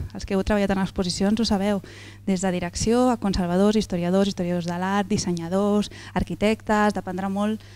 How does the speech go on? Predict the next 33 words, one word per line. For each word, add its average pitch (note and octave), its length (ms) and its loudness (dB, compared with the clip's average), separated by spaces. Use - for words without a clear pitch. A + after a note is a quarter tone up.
de G3 140 -2
cada, F#3 540 -2
de F#3 100 -8
cada F#3 160 -4
exposició A#3 560 4
el A#3+ 120 2
tipus G#3 220 0
de G3 60 0
professional F3 520 -2
que G#3+ 120 -2
s'utilitzarà. F3+ 540 -4
Eh, E3+ 240 -6
vidriers, F#3+ 640 2
fusters, F#3+ 720 2
és - 80 -4
que - 140 -8
tots A3 180 4
són B3 80 6
absolutament G#3 480 0
necessaris, F#3 560 0
però - 160 -4
és F#3 100 0
que G3+ 120 0
estem A3 180 2
parlant A3 380 2
potser A3+ 320 -6
de G#3 80 -4
més G3 160 -2
de A#3 80 -10
cinquanta G#3 400 0
persones, A3 640 -4
depenent F#3+ 380 0
de F#3+ 160 -2